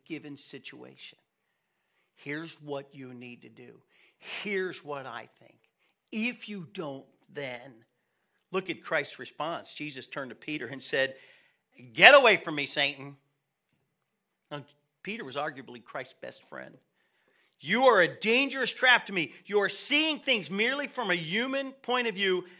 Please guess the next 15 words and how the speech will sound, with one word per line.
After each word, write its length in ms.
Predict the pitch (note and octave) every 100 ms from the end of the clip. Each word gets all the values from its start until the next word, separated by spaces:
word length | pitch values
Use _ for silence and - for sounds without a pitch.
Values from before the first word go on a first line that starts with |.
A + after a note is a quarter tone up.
| _
not 580 | D3 E3+ A3 B3+ C#4+ -
from 320 | - C4 A3+
God's." 720 | A3+ G#3+ F3+ E3+ - - - _ _ _ _ _ _ _ _ _ _ _ _
Peter, 240 | A3+ C4+
you 400 | G#3 F#3 C#4+ E4+
don't 420 | E4+ B2+ C4 D4+ - - _
get 300 | G#3 G#3+ E3
it. 280 | - - - - _ _ _ _ _ _ _ _ _ _ _ _ - -
Peter 320 | D#4+ F4+ E4
in 320 | - G#3 G3
no 220 | A3+ D4+
way 520 | D4 B3 F#3+ E3+ - _ _ _ _ _ -
swayed 540 | - A#3+ C4 C4 B3+
Christ's 380 | - A#3 A3 -
decision. 600 | G#3 - G#3+ D3+ C#3